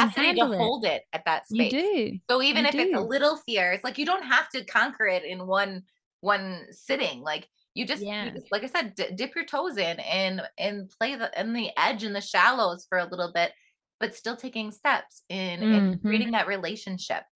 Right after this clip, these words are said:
Speaker 1: And once you do that, you, your capacity to hold space for fear gets bigger and bigger till your
Speaker 2: Mm-hmm.
Speaker 1: intuition's speaking loud, because you can hold space for yourself.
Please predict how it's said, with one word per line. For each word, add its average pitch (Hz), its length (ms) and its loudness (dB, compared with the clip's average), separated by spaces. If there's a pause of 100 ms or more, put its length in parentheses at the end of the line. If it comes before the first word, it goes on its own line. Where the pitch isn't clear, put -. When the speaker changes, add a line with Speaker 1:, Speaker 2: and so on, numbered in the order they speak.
(400)
Speaker 1:
And 196 180 0
once 226 240 0
you 240 60 -6
do 254 140 -4
that, 190 240 4
you, 196 180 -2
your 190 100 -10
capacity 196 840 -4 (240)
to 208 80 -4
hold 196 580 -2
space - 540 -2
for 208 140 -2 (100)
fear 139 360 -2 (260)
gets 233 180 -8
bigger 196 260 0
and 185 160 2
bigger 202 400 2
till 202 340 4 (300)
your 214 160 0
Speaker 2:
Mm-hmm. 202 60 2
Speaker 1:
intuition's 202 460 -8
speaking 190 320 -6
loud, 226 260 4
because 214 260 -6
you 214 60 -6
can 220 140 -4
hold 208 240 -6
space - 300 0
for - 100 -8
yourself. 170 460 2